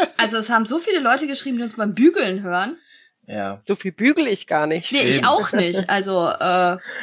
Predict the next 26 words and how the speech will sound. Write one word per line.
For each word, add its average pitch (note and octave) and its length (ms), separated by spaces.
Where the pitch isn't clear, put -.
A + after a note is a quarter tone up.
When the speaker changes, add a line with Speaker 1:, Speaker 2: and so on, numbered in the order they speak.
Speaker 1:
ich F#3+ 140
find B3+ 140
das A#3 140
faszinierend, A3 920
aber G3 400
sehr G3+ 160
wahrscheinlich A3 520
sind G#3+ 240
wir, G3 680
äh, - 40
so G#3+ 140
lang, B3+ 600
dass - 40
Speaker 2:
Der - 120
Speaker 1:
es - 80
für B2 60
die, C3+ 80
für, B2+ 120
Speaker 2:
Bügel-Podcast. G#2+ 840
Speaker 1:
für - 60
die, - 160
für - 200
die, A3+ 300
fürs B3 400
Bügeln E3+ 480
reicht. C3+ 460